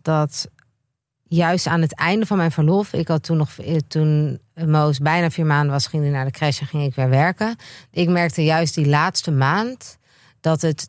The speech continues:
toen, toen was ik al zo lange tijd alleen fulltime met Moos.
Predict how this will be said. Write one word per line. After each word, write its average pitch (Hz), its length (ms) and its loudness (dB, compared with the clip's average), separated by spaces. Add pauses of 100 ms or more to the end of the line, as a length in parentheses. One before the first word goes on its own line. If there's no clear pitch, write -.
toen, 190 260 -4
toen 202 140 -2
was 214 140 0
ik 214 120 -4
al 196 100 0
zo 190 320 2
lange 190 280 2
tijd 160 340 -2
alleen 160 560 0 (640)
fulltime 208 640 0
met 143 200 0
Moos. 175 520 -2